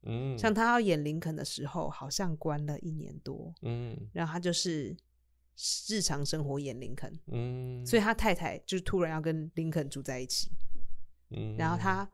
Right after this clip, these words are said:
Speaker 2: 不管做什么动作，反正他就是起床睡觉，就是，
Speaker 1: 就是林肯。
Speaker 2: 就是林肯。
Speaker 1: 嗯，嗯，嗯。
Speaker 2: 然后他就是以林肯的方式睡觉。
Speaker 1: OK。
Speaker 2: 林肯怎么睡他就怎么睡。然后林肯怎么起来，怎么，怎么回答人，怎么吃饭，怎么上厕所，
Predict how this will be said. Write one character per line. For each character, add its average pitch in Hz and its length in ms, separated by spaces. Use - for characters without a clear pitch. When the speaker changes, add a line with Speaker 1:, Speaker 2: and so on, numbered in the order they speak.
Speaker 2:
不 220 100
管 160 180
做 175 160
什 156 140
么 123 100
动 147 240
作， 143 320
反 156 120
正 156 80
他 175 120
就 180 140
是 175 80
起 - 160
床 135 240
睡 147 160
觉， 127 260
就 156 100
是， 143 340
Speaker 1:
就 110 100
是 107 140
林 104 180
肯。 113 100
Speaker 2:
就 175 80
是 170 140
林 151 180
肯。 147 160
Speaker 1:
嗯， - 0
嗯， 101 320
嗯。 101 220
Speaker 2:
然 156 100
后 156 40
他 180 40
就 185 80
是 185 80
以 165 160
林 151 160
肯 147 140
的 139 80
方 143 180
式 151 220
睡 - 180
觉。 - 300
Speaker 1:
OK。 - 280
Speaker 2:
林 180 120
肯 185 180
怎 156 80
么 139 80
睡 147 140
他 143 80
就 139 100
怎 123 100
么 82 60
睡。 - 260
然 160 140
后 160 280
林 156 160
肯 165 160
怎 147 100
么 139 80
起 - 160
来， 107 180
怎 - 140
么， 117 320
怎 170 80
么 170 120
回 175 160
答 160 200
人， 147 400
怎 - 140
么 156 80
吃 170 220
饭， 151 340
怎 135 160
么 131 240
上 156 180
厕 156 140
所， - 260